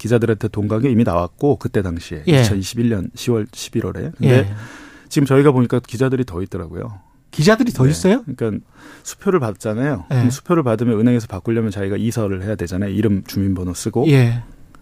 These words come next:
Speaker 1: 그러니까 그 수-, 김만배 수표를 받아서 은행에서 바꾼 기자들이 있어, 더 있습니다.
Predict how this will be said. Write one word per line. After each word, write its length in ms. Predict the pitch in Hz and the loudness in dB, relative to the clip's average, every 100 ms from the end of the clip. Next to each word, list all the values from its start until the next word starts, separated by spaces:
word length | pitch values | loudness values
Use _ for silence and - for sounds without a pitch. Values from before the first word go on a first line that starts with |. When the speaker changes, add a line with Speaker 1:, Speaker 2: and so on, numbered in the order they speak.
| - - _ | -20 -20 _
Speaker 1:
그러니까 300 | 170 123 98 | -4 0 0
그 380 | - - 135 120 | 0 0 2 2
수-, 160 | 101 - - | 0 -14 -12
김만배 480 | - 127 151 151 143 | 2 4 6 6 4
수표를 320 | - - 143 | 2 -2 0
받아서 380 | 107 92 98 113 | 0 -2 -4 -2
은행에서 280 | 110 117 107 | 0 -2 -4
바꾼 320 | - 95 113 | -8 -8 -8
기자들이 380 | 110 104 98 95 | -4 -4 -4 -6
있어, 180 | 85 90 | -8 -10
더 220 | - 101 | -4 -4
있습니다. 420 | 87 - 95 104 | -4 -8 -12 -12